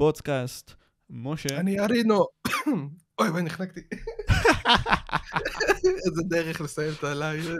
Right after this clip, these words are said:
Speaker 2: זה,
Speaker 1: אתה
Speaker 2: זה.
Speaker 1: כזה בטח, אני, אני, אני יודע שהוא הולך לסיים ככה, אז אני מנסה להגיד את מה שאני רוצה להגיד כזה, את הסיומת שלי.
Speaker 2: סתם, לא, סתם, לא, אני, כן, אני גם, אני אוהב כזה, "יאללה, ביי",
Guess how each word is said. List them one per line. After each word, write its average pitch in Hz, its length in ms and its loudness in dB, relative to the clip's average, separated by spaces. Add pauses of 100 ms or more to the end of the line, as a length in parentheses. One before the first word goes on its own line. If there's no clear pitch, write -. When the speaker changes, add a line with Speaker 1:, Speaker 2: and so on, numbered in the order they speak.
Speaker 2:
זה, 156 260 -2 (180)
Speaker 1:
אתה 139 100 2
Speaker 2:
זה. 147 180 4
Speaker 1:
כזה 143 200 4
בטח, 147 220 4 (220)
אני, 135 200 4
אני, 151 280 0
אני 151 140 -2
יודע 156 240 6
שהוא 175 160 0
הולך 156 220 2
לסיים 143 440 2
ככה, 180 260 -2
אז 135 160 2
אני 123 100 0
מנסה 123 300 -2
להגיד 127 300 0
את 127 80 -6
מה 131 120 -4
שאני 123 200 -8
רוצה 117 220 -4
להגיד 120 280 -2
כזה, 139 180 -6
את 120 120 -8
הסיומת 120 460 -4
שלי. - 120 -4
Speaker 2:
סתם, 202 220 6
לא, 208 100 8 (100)
סתם, 180 320 8
לא, 185 200 6
אני, 175 120 4 (240)
כן, 190 260 4
אני 156 140 -2
גם, 160 220 2
אני 147 200 0
אוהב 156 240 0
כזה, 139 200 -2
"יאללה, 214 240 0
ביי", 523 420 2